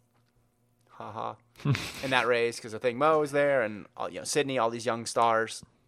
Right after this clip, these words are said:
Speaker 1: I could, I could see it, but I also could see, hey, home championships, and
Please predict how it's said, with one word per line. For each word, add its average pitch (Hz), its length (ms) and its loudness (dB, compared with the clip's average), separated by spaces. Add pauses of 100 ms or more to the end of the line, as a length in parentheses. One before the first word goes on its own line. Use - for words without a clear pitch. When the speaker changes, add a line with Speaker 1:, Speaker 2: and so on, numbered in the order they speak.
Speaker 1:
I 139 120 4
could, - 280 -6
I 170 120 10
could 170 160 -4
see 131 240 4
it, - 160 6
but 123 100 6
I 117 60 6
also 117 240 4
could 110 180 -10
see, 104 320 -6
hey, 113 160 0
home 110 240 0
championships, 104 800 -2 (800)
and 101 500 0